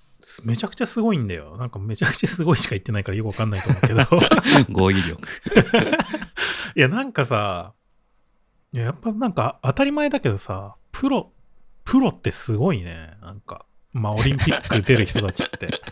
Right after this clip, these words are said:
Speaker 2: <laughs> さっきからすごい語彙力がないっすけど。
Speaker 1: いやさ、なんか、まあ、カーリングっ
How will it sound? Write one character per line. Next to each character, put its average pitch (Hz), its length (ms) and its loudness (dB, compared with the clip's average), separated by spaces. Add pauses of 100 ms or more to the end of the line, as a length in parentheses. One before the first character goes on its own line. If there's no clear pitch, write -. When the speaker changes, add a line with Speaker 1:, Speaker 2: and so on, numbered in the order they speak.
(1300)
Speaker 2:
<laughs> - 20 -10
さ - 180 -4
っ 90 60 -2
き - 100 -14
か - 120 -8
ら 80 60 -8
す - 140 -4
ご 98 80 6
い - 20 0
語 95 200 4
彙 - 20 6
力 95 200 2
が 80 80 -2
な 87 160 0
い 85 40 0
っ - 20 -4
す - 120 -4
け - 80 -8
ど。 - 80 -6 (260)
Speaker 1:
い - 0 -
や 131 100 6
さ、 123 120 4
な 160 140 2
ん - 20 0
か、 104 340 0 (920)
ま 147 80 0
あ、 - 20 -8
カ 269 220 4
ー 277 40 4
リ 269 140 0
ン 254 100 -2
グ 247 80 0
っ 233 60 -6